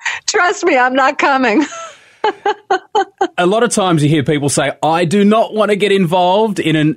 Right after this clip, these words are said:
Speaker 2: email relationship." How soon should you meet up with someone after you've established? You, you've, you've, you've been to the website or you've been to the app. "Robin looks fantastic," or "Todd looks great."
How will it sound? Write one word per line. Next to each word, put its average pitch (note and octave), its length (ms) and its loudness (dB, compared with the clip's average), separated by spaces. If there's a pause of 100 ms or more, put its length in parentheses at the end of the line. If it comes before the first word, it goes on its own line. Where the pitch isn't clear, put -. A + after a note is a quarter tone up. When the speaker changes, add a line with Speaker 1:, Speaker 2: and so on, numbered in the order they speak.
(120)
Speaker 2:
email D#3+ 640 0
relationship." C#3 720 0
How A3+ 360 0
soon F3+ 560 0
should D3 220 -2
you D3+ 120 2
meet C#3+ 200 0
up C#3 140 -2
with C3+ 160 0
someone A2+ 600 0
after A#2+ 320 -2
you've A2+ 340 -2
established? A2+ 500 -4
You, B3+ 120 0
you've, A3 260 0
you've, F3 320 -2
you've D3+ 160 0
been G#3+ 200 0
to - 80 -8
the G3+ 100 2
website F#3 500 0
or F3 40 0
you've A#2 220 -2
been F3 240 0
to F3 120 0
the D3 260 0
app. E3+ 300 -6
"Robin G#3 300 0
looks E3+ 200 -2
fantastic," G3+ 640 -2
or B2 80 0
"Todd G3 300 -2
looks F#3 200 0
great." A#3 540 -2